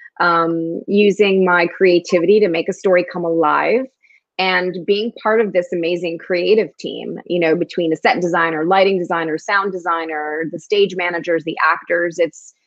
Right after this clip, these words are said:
you know, I feel most at home in a dark theater, I like to say. Um, that's the absolute truth. So if I could do a show all the time, um, and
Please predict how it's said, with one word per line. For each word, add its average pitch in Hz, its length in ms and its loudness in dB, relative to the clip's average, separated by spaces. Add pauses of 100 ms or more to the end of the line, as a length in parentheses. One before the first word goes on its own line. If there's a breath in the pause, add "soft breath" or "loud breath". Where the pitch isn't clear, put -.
(580)
you 214 100 0
know, 226 180 4
I 233 120 2
feel 330 200 0
most 262 320 0
at 247 80 0
home 220 280 -6
in 208 60 -4
a 180 80 -6
dark 170 320 -4
theater, 185 380 -2
I 233 60 -2
like 247 240 -2
to 277 80 -10
say. 285 460 -4 (200)
Um, 190 260 -2
that's 190 340 0
the 214 100 -2
absolute 170 480 -6
truth. - 320 -8
So 175 220 2
if 175 120 2
I 202 140 2
could 196 160 -4
do 185 140 2
a - 20 -6
show 180 320 0
all 165 180 2
the 190 120 -4
time, 202 520 -2 (160)
um, 175 360 -2
and 170 120 -4